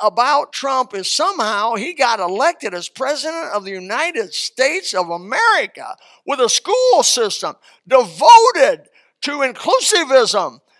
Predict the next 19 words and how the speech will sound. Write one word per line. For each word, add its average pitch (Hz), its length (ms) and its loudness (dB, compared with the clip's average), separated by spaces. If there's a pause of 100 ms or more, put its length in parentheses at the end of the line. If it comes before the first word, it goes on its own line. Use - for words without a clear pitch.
(120)
and 220 200 -4
tolerance, 311 920 4 (260)
and 233 120 -2
he 339 120 2
was 277 280 -2
intolerant 277 1000 2 (380)
and 220 160 0
absolutely 302 800 -2 (1300)
believed 226 360 -8
that 196 140 -6
Jesus 196 480 -12
was 180 280 -12
the 160 80 -12
way, 156 340 -10
the 127 120 -20
truth, 151 280 -16
and 160 80 -20
the 151 40 -20
life. 143 300 -18